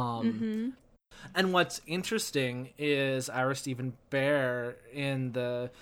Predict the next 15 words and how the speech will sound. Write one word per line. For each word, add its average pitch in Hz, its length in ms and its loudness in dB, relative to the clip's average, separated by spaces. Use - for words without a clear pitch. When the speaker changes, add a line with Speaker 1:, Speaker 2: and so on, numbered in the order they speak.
Speaker 2:
Captain 139 320 0
Supplemental 127 520 -6
Logs, 120 440 -4
the 127 360 -4
Unauthorized 123 600 -4
Guide 123 260 -4
to 131 100 -10
the 123 120 -8
New 120 160 -8
Trek - 280 -8
Voyages, 131 760 -4
agrees 147 560 0
with 120 140 -6
us. - 400 -10
Um, 123 640 0